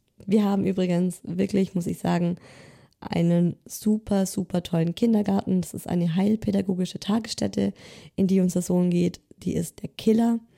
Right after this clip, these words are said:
Wir haben so eine engmaschige Betreuung von dem Fachpersonal dort und wir können so regelmäßig ganz tiefgehende, detaillierte Elterngespräche führen. Das ist der Wahnsinn.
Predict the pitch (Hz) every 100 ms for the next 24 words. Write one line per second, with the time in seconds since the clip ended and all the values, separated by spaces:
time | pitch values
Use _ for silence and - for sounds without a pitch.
0 | _ - - - - - 180 180 175 233
1 | - - 202 196 196 - - 220 240 220
2 | 196 208 196 175 - 190 196 190 196 190
3 | - - - - 180 175 170 - - 202
4 | 185 185 180 175 175 170 180 180 - 170
5 | 165 - - 175 165 165 165 - 240 220
6 | 220 220 196 202 - 196 - - - -
7 | - _ _ _ _ _ _ _ _ -
8 | 220 262 - - _ _ - 294 294 247
9 | 233 220 214 196 196 196 226 220 - 226
10 | 240 220 - - 202 202 208 202 202 -
11 | _ - 202 - - 226 - 175 156 156
12 | 196 220 247 294